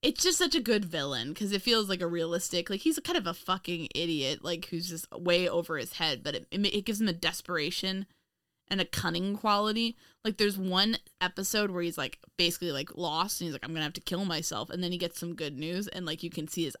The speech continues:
eyes, like, light up where he's like, "Okay, I can, I can still, I can still win this." <laughs> And it's, like, so fun. He's not, like, a perfect adversary in that he's doing everything right, but he's also very dangerous.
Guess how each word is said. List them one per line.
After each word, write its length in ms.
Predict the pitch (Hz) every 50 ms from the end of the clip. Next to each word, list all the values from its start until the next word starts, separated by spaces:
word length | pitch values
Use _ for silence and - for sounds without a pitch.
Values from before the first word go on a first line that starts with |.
| _
eyes, 340 | 160 156 139 135 139 151 -
like, 200 | 147 139 135 151
light 280 | 156 147 135 135 143 123
up 220 | 123 147 196 -
where 100 | 170 170
he's 160 | 156 156 147
like, 120 | 151 - -
"Okay, 240 | - - 160 139
I 80 | 143 180
can, 120 | - 170 -
I 100 | 247 -
can 120 | - 220
still, 260 | - - - 233 226 214
I 100 | - 240
can 80 | 247
still 320 | - - - 320 269 226 190
win 280 | 190 202 196 190 175
this." 380 | - - - - - - - - - - - -
<laughs> 160 | - - - -
And 100 | 262 254
it's, 140 | 254 233
like, 140 | 269 262 294
so 640 | - - - - 277 254 247 247 240 226 220 - -
fun. 680 | - - - - - 165 156 127 104 104 151 180 220 220 - _ _ _ _ _ _ _ _ _ _ _ _ _ _ _ _ _ _ _ _ _ _
He's 200 | _ 269 285 233
not, 200 | 233 262 262 -
like, 160 | 269 269 226
a 260 | 226 208 190 180 208 - _ _ _ _ _ _ _ _ _ - _ _ _ _
perfect 460 | - - - 254 233 - 170 165 - -
adversary 600 | 170 180 190 185 190 185 - - 170 165 160 151
in 60 | 151
that 100 | 151 147
he's 100 | 135 165
doing 240 | - 165 165 160 151
everything 380 | 139 113 131 - 156 - 113 135
right, 260 | 147 131 104 98 -
but 100 | - 170
he's 120 | 160 165 180
also 300 | 170 170 170 - 151 127
very 220 | 139 151 139 127
dangerous. 720 | 156 - 131 127 120 117 - - - - - - - -